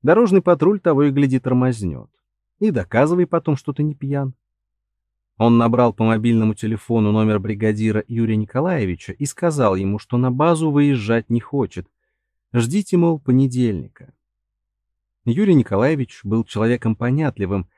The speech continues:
и не обиделся. Понедельник так понедельник. А сам подумал: "Схожу-ка я обрадую ребят.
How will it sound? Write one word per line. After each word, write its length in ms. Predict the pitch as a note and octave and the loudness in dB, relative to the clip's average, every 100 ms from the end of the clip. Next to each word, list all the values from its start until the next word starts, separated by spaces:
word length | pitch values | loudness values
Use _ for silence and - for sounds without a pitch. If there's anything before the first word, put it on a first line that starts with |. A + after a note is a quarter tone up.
| _ _ _ | _ _ _
и 80 | C4+ | 2
не 140 | G3 | 2
обиделся. 720 | G#2+ E2+ E2 - - - B1 - _ _ _ _ _ | 2 -4 -8 -12 -20 -20 -20 -20 _ _ _ _ _
Понедельник 580 | - G#3 A2+ D3 A3 C#3 | 2 4 6 4 4 0
так 140 | - - | -6 -10
понедельник. 760 | F#2 F2 E2 G#2+ C#3 G2+ _ _ _ _ _ _ _ _ _ | -6 -6 -4 -4 -4 -6 _ _ _ _ _ _ _ _ _
А 140 | F#2 | -8
сам 200 | - G3+ | -2 -2
подумал: 600 | - C3 G#2+ F2 C#2+ G1+ _ _ _ _ _ _ _ _ _ _ _ _ | 0 -4 -4 -6 -8 -14 _ _ _ _ _ _ _ _ _ _ _ _
"Схожу-ка 640 | - F#2+ G2 G3+ - - | -12 -8 -2 -2 -2 -6
я 300 | F#2 D#3+ D#3 | 0 2 2
обрадую 520 | F2+ F2+ C#3 A#2+ C3+ | 2 0 0 2 2
ребят. 680 | C3+ A#2 E2+ C#2 - - | 2 0 -4 -8 -14 -20